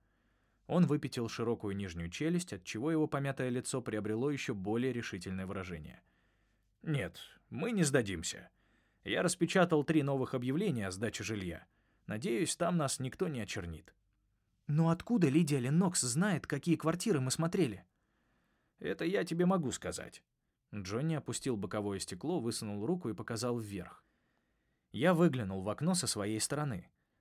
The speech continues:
Над нами парила чайка, следуя за машиной, словно приклеенная. «Оборотень?» «Он самый». «Чёрт!» Я мрачно посмотрел на чайку, и она ответила мне таким же мрачным взглядом.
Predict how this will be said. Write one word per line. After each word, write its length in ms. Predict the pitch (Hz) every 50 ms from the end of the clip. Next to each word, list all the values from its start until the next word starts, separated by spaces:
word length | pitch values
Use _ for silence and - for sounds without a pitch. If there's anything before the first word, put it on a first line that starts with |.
| _ -
Над 240 | 92 107 113 101 117
нами 280 | 156 190 202 170 120
парила 420 | 92 90 123 123 139 143 139 131 127
чайка, 560 | - - - 160 131 110 90 90 - - - -
следуя 440 | - - - 113 113 101 98 98
за 120 | 92 92 104
машиной, 440 | 104 98 92 - 170 180 156 110 95
словно 380 | - - 127 131 123 123 117
приклеенная. 800 | - - 139 135 - 123 113 98 87 82 80 73 73 - - _ _ _ _ _ _ _ _ _ _ _ _ _ _ _ _ _ -
«Оборотень?» 600 | 156 151 175 180 233 240 233 - 185 123 101 - _ _ _ _ _ _ _ _ _ _ -
«Он 280 | - - - - -
самый». 640 | 170 - - 127 135 156 143 123 101 80 - - - _ _ _ _ _ _ _ _ _ _ -
«Чёрт!» 760 | - - - - - - - - 180 175 123 101 - - - _ _ _ _ _ _ _ _ _ _ _ -
Я 200 | - 95 107 120
мрачно 360 | 117 107 127 147 - - 175
посмотрел 480 | - - - - 135 123 - 113 107 95
на 140 | 92 95 95
чайку, 440 | - - 170 175 170 175 175 156 - _ _ _ -
и 120 | - 92
она 260 | 98 98 98 117 165 208
ответила 460 | 202 - 135 160 175 180 185 180 170
мне 180 | 160 156 151
таким 360 | 143 - 127 - - 120 127 135
же 120 | 117 127
мрачным 440 | 123 113 95 87 87 - - 98 95
взглядом. 500 | 92 92 90 90 82 - - 60 -